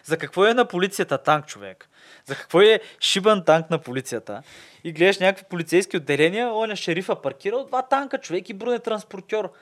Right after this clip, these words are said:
С алкайда ли се бие? В смисъл, разбирам, разбирам, ако наистина имат такива големи проблеми, но те нямаха тогава, като това се случи. Както и да е.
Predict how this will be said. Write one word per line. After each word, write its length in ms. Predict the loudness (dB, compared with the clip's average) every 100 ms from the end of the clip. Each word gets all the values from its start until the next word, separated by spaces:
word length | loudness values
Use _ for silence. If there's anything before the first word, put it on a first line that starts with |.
| _ _ _ _ _ _
С 200 | -12 -6
алкайда 420 | -6 0 2 4
ли 80 | 2
се 180 | 0 -2
бие? 200 | 0 0
В 40 |
смисъл, 360 | -2 0 2 2 0 -20 _ _
разбирам, 400 | -4 -2 2 2
разбирам, 540 | 4 4 4 2 0 0
ако 280 | -2 -4 -4
наистина 420 | -4 -6 -6 -6
имат 240 | -6 -8
такива 640 | -10 -12 -2 2 2 0 -4 _ _ -20
големи 380 | -14 -4 -2 -2
проблеми, 420 | -6 -10 -8 -8
но 80 | -10
те 160 | -6 -6
нямаха 520 | -4 0 0 0 -4
тогава, 320 | -12 -10 -10
като 180 | -10 -20
това 140 | -20
се 120 | -20 -20
случи. 360 | -20 -14 -14
Както 360 | -2 -2 -2 -6
и 20 |
да 120 | -4
е. 80 | -6